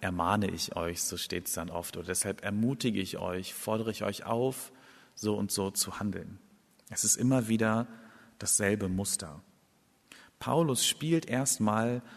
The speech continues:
eine sehr ausführliche Runde, „Wer bin ich?“ Er stellt dar, „Wer bin ich eigentlich, wenn ich zu Christus gehöre? Was ist mir alles schon geschenkt? Was hat Gott mir schon gegeben?“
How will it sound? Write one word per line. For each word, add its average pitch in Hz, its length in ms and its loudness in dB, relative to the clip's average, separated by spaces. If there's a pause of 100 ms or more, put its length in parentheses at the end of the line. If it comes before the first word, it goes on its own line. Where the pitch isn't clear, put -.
(140)
eine 98 220 -2
sehr 104 520 2
ausführliche 101 640 2
Runde, 95 560 2 (540)
„Wer 90 180 -8
bin 82 320 -10
ich?“ - 340 -16 (1600)
Er 104 100 -6
stellt 113 400 2
dar, 120 420 0 (240)
„Wer 101 220 -6
bin 143 260 0
ich - 300 -6
eigentlich, 92 680 -6
wenn 98 140 -2
ich - 180 -10
zu - 200 -2
Christus - 540 -8
gehöre? 82 540 -10 (500)
Was 107 200 0
ist - 180 2
mir 123 240 0
alles 117 320 0
schon 107 240 0
geschenkt? 98 540 -2
Was 90 180 -2
hat - 140 -6
Gott 113 180 -4
mir 101 120 0
schon 101 260 0
gegeben?“ 107 600 -2